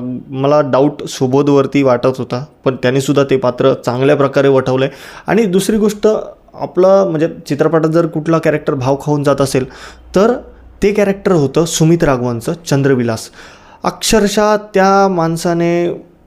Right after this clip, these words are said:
खाऊन टाकलंय. तो ज्या ज्या वेळेला स्क्रीनवर येतो ना, त्या त्या वेळेला तुम्हाला त्याचा राग येतो.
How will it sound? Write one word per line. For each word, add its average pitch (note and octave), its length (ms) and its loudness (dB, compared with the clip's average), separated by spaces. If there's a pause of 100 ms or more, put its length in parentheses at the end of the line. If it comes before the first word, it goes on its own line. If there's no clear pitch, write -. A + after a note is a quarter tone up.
(440)
खाऊन A3 240 2
टाकलंय. F#3+ 320 0
तो A3+ 260 0
ज्या E3 320 0
ज्या G#3 140 2
वेळेला G3 240 4
स्क्रीनवर F3 460 0
येतो D#3 160 -2
ना, E3 120 -2
त्या D#3+ 160 -2
त्या E3 140 0
वेळेला E3 200 2
तुम्हाला D#3 280 0
त्याचा B2+ 320 -4
राग A#2 100 -2
येतो. A2+ 220 -10